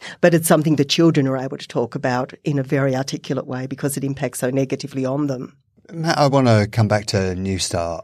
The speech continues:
Speaker 2: now. There was some research that came out recently that found that Australia's income support,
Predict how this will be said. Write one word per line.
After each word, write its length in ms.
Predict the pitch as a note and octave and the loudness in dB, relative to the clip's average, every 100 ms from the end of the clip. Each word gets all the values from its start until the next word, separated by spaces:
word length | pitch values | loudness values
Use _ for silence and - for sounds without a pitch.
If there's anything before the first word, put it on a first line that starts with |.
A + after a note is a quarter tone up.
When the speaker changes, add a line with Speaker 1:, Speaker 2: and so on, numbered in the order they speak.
| A2 F2 | -14 -16
Speaker 2:
now. 500 | F#2 E2+ E2 E2 F2 - | -12 -12 -12 -14 -14 -4
There 280 | A2+ A2+ A#2 | 4 6 6
was 160 | A2+ | 4
some 480 | A#2 A2 G#2+ G#2+ G#2 | 2 0 0 -2 -2
research 440 | G#2 - B2+ A2+ | -2 0 0 0
that 160 | - - | -4 -2
came 160 | G2 F#2 | -2 -2
out 120 | F2+ | -2
recently 500 | F#2 F2 F#2+ F2 F2 | -2 -2 -4 -4 -6
that 120 | G2 | -8
found 320 | G2+ F#2+ F#2 | -4 -4 -4
that 200 | F2+ E2+ - _ _ _ | -6 -6 -10 _ _ _
Australia's 480 | A#2 A2+ A2+ A2+ A2 | -4 2 4 6 4
income 320 | A2 G2 G2 | 2 -2 -4
support, 480 | - F2+ F#2 E2 A#2 | -4 -4 -4 -2 -2